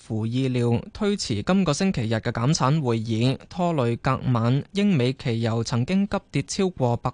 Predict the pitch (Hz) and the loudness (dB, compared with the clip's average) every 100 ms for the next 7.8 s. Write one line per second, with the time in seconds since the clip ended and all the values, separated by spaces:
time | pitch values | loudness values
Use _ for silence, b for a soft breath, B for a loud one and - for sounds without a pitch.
0 | - 131 143 175 127 123 127 123 - 170 | -2 0 0 0 0 0 0 0 0 -4
1 | 147 120 117 120 - 120 120 160 110 117 | -2 -2 0 -4 -2 0 0 0 2 2
2 | 123 - B B B - 160 120 113 143 | 0 -2 B B B -2 0 2 0 -2
3 | - 117 113 117 117 190 - 120 117 185 | -4 -4 -2 0 0 -2 -2 -2 -2 -4
4 | - 113 139 139 120 143 113 151 - 120 | -2 0 2 2 0 0 2 2 0 -2
5 | - - 113 113 113 69 - _ B B | -2 -2 0 0 -2 -2 -10 _ B B
6 | B B B B 151 143 139 135 143 156 | B B B B 2 2 4 2 2 2
7 | 139 - 202 208 - 117 143 | -2 -2 -4 -4 -4 0 0